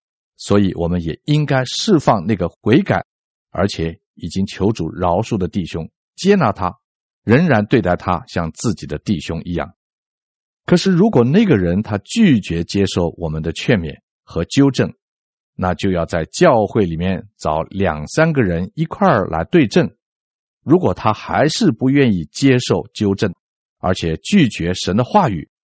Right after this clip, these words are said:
他实际上就是拒绝神了。所以我们就要把他捆绑，不再对待他像对待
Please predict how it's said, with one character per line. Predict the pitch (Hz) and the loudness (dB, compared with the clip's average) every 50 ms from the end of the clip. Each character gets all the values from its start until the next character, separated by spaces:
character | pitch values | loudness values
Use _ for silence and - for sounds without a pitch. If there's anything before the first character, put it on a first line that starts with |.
| _ _ _ _ _ _ _ _ _ | _ _ _ _ _ _ _ _ _
他 | - - - 101 98 98 | -10 -4 -2 -2 -2 -2
实 | - - 87 | -4 -8 -8
际 | 87 104 92 | -6 -6 -6
上 | - 87 80 76 | -4 -4 -4 -4
就 | - 80 | -6 -8
是 | - 85 78 | -8 -8 -8
拒 | - - 85 | -6 -6 -6
绝 | - - 73 73 | -6 -6 -8 -8
神 | - - 71 65 76 | -8 -8 -8 -8 -6
了。 | 87 80 - _ _ _ _ _ _ _ _ _ _ _ _ _ _ _ _ _ | -6 -8 -8 _ _ _ _ _ _ _ _ _ _ _ _ _ _ _ _ _
所 | - 147 160 | 2 2 4
以 | 185 156 | 4 4
我 | 104 92 | 2 0
们 | 87 92 | 0 0
就 | 92 - 110 | 0 0 2
要 | 98 87 87 | 2 2 0
把 | - _ - 80 | -2 _ -6 -6
他 | 80 - 85 | -6 -6 -10
捆 | - - - - 90 104 180 190 | -14 -10 -4 -2 0 2 2 2
绑， | - - - _ _ _ _ _ _ _ _ _ _ _ _ _ _ | 0 -2 -4 _ _ _ _ _ _ _ _ _ _ _ _ _ _
不 | - 87 120 - | -2 0 0 2
再 | - 131 104 | 2 2 2
对 | - - 131 107 | 2 2 0 2
待 | 90 85 78 | 2 0 -2
他 | - - 80 78 - - | -2 -6 -8 -8 -10 -12
像 | - - 95 82 78 - | -8 -6 -4 -4 -4 -2
对 | - 98 | -2 -2
待 | 82 78 76 | -2 -2 -4